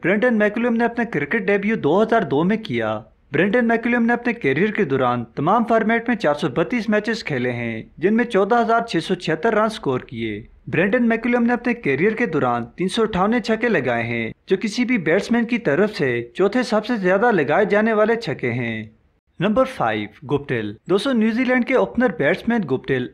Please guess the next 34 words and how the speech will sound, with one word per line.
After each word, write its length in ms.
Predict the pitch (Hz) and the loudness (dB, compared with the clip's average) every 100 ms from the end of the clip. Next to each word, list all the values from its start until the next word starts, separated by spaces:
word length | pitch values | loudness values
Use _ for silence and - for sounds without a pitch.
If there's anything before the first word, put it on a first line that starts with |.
| _ | _
अपने 240 | 170 175 254 | -4 0 -2
शानदार 440 | 233 185 160 226 | 0 2 4 4
और 120 | 247 | 2
लंबी 300 | 180 165 226 | 0 0 0
इनिंग्स 280 | 226 240 220 | 0 0 0
की 100 | 240 | -2
वजह 280 | 185 135 214 | -2 0 0
से 160 | 220 226 | 0 -2
जाने 320 | 139 135 190 | 0 0 0
जाते 300 | 131 110 120 | -2 -2 -4
हैं। 400 | 117 110 107 - - | -4 -6 -8 -12 -6
गुप्टिल 320 | 170 175 254 | -4 -2 0
ने 100 | 247 | 0
अपना 200 | 247 254 | 0 -2
क्रिकेट 380 | 240 170 202 208 | -2 -4 -4 0
डेब्यू 280 | 226 220 233 | 0 2 0
दो 180 | 143 160 | 0 0
हज़ार 280 | 202 226 | 2 2
नौ 160 | 185 143 | 2 0
में 140 | 175 214 | 0 -2
किया। 360 | 220 120 107 104 - - | -4 -4 -4 -6 -10 -2
गुप्टिल 320 | 185 180 247 | -2 0 -2
आईपीएल 440 | - 190 220 254 247 | 0 0 0 0 2
और 140 | 247 190 | 0 0
पीएसएल 380 | 147 143 208 220 | -2 0 0 0
जैसी 260 | 233 233 | -2 -2
बड़ी 240 | 185 143 208 | -2 0 0
क्रिकेट 400 | 208 196 247 190 | -2 -2 -2 -2
लीग्स 260 | 165 185 233 | -2 -2 -2
में 80 | 226 | -2
भी 80 | 220 | -2
खेल 220 | 151 123 | -4 -4
चुके 300 | 117 117 123 | -4 -6 -4
हैं। 420 | 123 113 110 120 | -4 -6 -8 -12